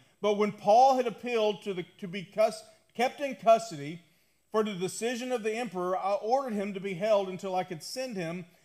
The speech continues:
to Caesar." And then Agrippa says to Festus,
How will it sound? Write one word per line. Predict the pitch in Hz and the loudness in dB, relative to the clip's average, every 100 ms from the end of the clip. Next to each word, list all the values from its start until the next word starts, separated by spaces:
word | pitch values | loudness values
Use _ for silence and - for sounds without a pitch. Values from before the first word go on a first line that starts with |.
| _ | _
to | 190 | -10
Caesar." | 180 254 254 202 143 131 | -8 -6 -4 -4 -6 -8
And | 170 156 | -8 -8
then | 170 285 294 190 185 202 | -4 -2 -2 -2 -4 -6
Agrippa | 180 151 220 247 240 220 | -8 -4 -2 -2 -4 -6
says | - 190 190 - | 0 0 0 -6
to | 180 | -14
Festus, | - 175 170 - 110 - - | -8 -6 -6 -10 -16 -18 -20